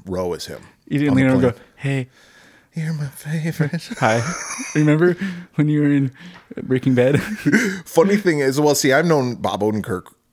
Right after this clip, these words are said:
Speaker 1: of him for a while because, uh, he was on Mister Show
Speaker 2: Yeah.
Speaker 1: with David Cross. And, uh, I had met David Cross before, but, uh, but anyway, we're standing there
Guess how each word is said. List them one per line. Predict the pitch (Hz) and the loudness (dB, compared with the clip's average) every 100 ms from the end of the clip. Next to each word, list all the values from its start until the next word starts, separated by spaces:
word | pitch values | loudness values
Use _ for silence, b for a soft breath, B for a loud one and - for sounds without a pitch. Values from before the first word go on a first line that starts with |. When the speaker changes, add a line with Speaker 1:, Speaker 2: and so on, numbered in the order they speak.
| - | -4
Speaker 1:
of | 101 104 | -2 0
him | - 90 | -2 -6
for | 90 92 | -4 -4
a | 92 | -2
while | 95 95 92 | 0 0 -2
because, | 92 98 92 87 85 98 | -6 -8 -8 -8 -6 -8
uh, | 92 | -8
he | 101 | -6
was | 95 87 | -8 -6
on | 90 90 | -6 -4
Mister | 95 - | -4 -6
Show | 90 - 90 - - | -6 -4 -4 -6 -8
Speaker 2:
Yeah. | 127 - - _ | -6 -6 -8 _
Speaker 1:
with | - - | -14 -10
David | 90 - | -10 -10
Cross. | 87 - - - b b b | -8 -8 -8 -12 b b b
And, | - 92 80 80 | -8 -6 -6 -8
uh, | 90 | -8
I | - | -4
had | 98 | -2
met | 98 123 | 0 -2
David | - 92 - | -2 -10 -6
Cross | 104 120 | -4 -4
before, | - - - - _ | -6 -12 -12 -14 _
but, | - 85 80 - | -4 -4 -4 -6
uh, | 80 80 - - b b b b b b _ _ _ | -6 -6 -8 -16 b b b b b b _ _ _
but | - 87 82 | -8 -6 -2
anyway, | 143 139 90 87 b b - | 0 0 0 -4 b b -6
we're | 131 123 107 - _ _ | 0 2 0 -4 _ _
standing | - - 151 139 | -6 -2 0 0
there | 104 87 101 | -2 -2 -6